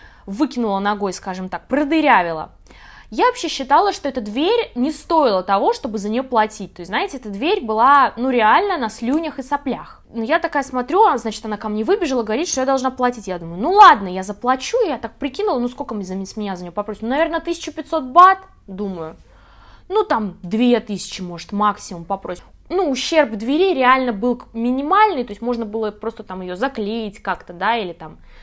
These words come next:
не знаю. Ну, отремонтировать мне показалось, что там не нужно было менять целую дверь, я ее все-таки не с петель снесла же, понимаете.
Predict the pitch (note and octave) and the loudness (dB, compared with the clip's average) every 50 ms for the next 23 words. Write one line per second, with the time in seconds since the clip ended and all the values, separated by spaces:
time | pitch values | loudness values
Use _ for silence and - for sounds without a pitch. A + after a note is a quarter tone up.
0 | - - - - - G#3 A3+ A3 G#3 G#3 G3 E3 D#3 D3+ - - - C#4 E4+ E4 | -20 -20 -20 -12 -8 -6 -4 -4 -2 0 0 0 -2 -4 -8 -8 -6 -4 -4 -2
1 | - - A3+ - C4 A#3+ A#3+ A#3+ A#3+ B3 G4 G#4 E4+ - C4 B3 C4 B3 A#3+ A#3+ | -2 -4 -4 -2 -2 -2 -2 -2 -2 -4 -6 -6 -6 -8 -8 -10 -8 -6 -4 -2
2 | A#3 D4 E4 D#4 C#4+ - - - - A3+ A3 G#3 G3+ G#3 F#3+ F#3+ G3+ A#3 C#4 D4 | 0 2 2 2 0 -4 -6 -6 -4 -2 -2 -2 -4 -6 -6 -2 -2 0 0 0
3 | C#4 A3+ F#3+ F3+ D#3+ E3+ E3 D#3 D3+ - F3+ A3 A#3 A#3+ A3+ G3 - - - - | -2 -2 -6 -8 -8 -8 -8 -8 -8 -4 -2 0 0 0 0 -2 -4 -6 -4 -4
4 | G3 F#3+ G3 G3 E3+ F#3 G3+ D#4+ G#4 A4+ D4 B3 A3+ A3 A3+ A3 G3+ - B3+ A3 | -2 -2 -4 -4 -4 0 4 6 6 6 6 4 2 2 0 -2 -2 -4 -4 -4
5 | - - - - G#3+ G#3 G#3+ A3 G#3+ G#3 G3+ G#3 - - - - - - - - | -4 -8 -8 -6 -4 -2 0 0 0 -2 -4 -8 -14 -20 -20 -16 -16 -16 -8 -6
6 | B3+ B3+ B3 - F#4 A4 B4 - - - A#3+ A3+ G#3+ - A3 F#3+ F3 E3 E3+ E3 | -6 -6 -2 4 4 4 4 4 0 -4 -4 -4 -4 -2 0 0 0 0 -2 -8
7 | - F3+ E3+ E3 D#3+ D#3+ D#3 D#3+ D#3+ - - - | -12 -12 -12 -10 -8 -8 -8 -10 -12 -16 -20 -20